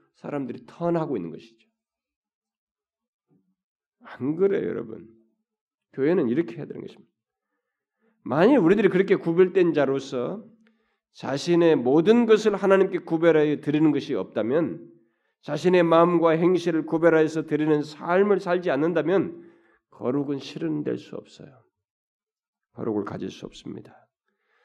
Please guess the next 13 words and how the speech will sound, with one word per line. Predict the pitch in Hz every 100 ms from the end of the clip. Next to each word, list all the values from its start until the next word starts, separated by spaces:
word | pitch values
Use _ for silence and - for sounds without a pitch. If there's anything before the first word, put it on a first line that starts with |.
| _ _ _
다시 | 135 139
말해서 | 156 156 156
이 | 151
세상의 | 156 151 147 147
가치관과 | 143 143 143 143 139 139
뒤섞여서 | 139 131 139 - 135 131 127 131 131 131
또 | 139
이 | 131 135 131
세상의 | 131 123 123 127
생활 | 123 135 131 131
방식을 | 120 120 120 120 117
섞어서 | 120 - 120 113
산다면 | 113 110 104 110 117 107 104